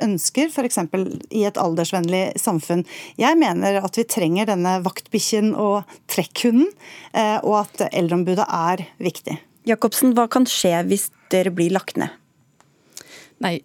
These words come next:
Speaker 3: da mister eldre et av sine store talerør. Det er en sterk stemme vi har, og, eh, jeg synes jo det er viktig at den stemmen får komme frem. Eh, men dere sammenligner med Barneombudet, for eksempel. Barneombudet er viktig. De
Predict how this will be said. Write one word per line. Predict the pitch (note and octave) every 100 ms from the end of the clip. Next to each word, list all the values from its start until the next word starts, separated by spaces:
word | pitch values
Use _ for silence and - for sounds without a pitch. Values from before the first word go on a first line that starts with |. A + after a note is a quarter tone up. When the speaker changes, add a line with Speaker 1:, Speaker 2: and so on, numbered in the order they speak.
| -
Speaker 3:
da | A#3+
mister | C#4 D#4+ - F#4
eldre | A3 A3+ F#3 E3+ E3 D#3+ A#3
et | - -
av | D#3
sine | - E3+ F#3
store | - E3 F#3+
talerør. | - D3+ D#3+ F3 E3+ F3 B3+
Det | C#4
er | A#3+
en | F#3
sterk | - D4+ - -
stemme | - E3 G3 G#3+ E3+
vi | F#3+
har, | D#3+ D#3+ A3+ - - - - -
og, | G#3+ G3+ G3
eh, | F#3 F#3 F#3+ F#3+ - -
jeg | G#3 - G#3
synes | C#4 - F#3+
jo |
det | F3+ G3 F#3+ F3 E3+ E3+ -
er | G3
viktig | G#3 - - - G#3 G#3+
at | D#3+ -
den | G#3+ F#3+
stemmen | - F3 E3+ G#3 F3 D#3+
får | - F#3
komme | F#3+ E3+ E3
frem. | - F#3 D3+ E3+ - _ -
Eh, | F#3 E3+ E3+ E3+ - - - A#3+
men | A3
dere | A3+ A#3
sammenligner | C#4 B3 G3 G3 F#3+
med | G3 F#3
Barneombudet, | F#3+ G#3 A3+ A3+ G#3 F3+
for | F#3+
eksempel. | - D#3+ E3+ - G#3
Barneombudet | G3+ A3+ B3 A#3+ A#3
er | G#3+
viktig. | G#3+ - - G#3
De | G#3+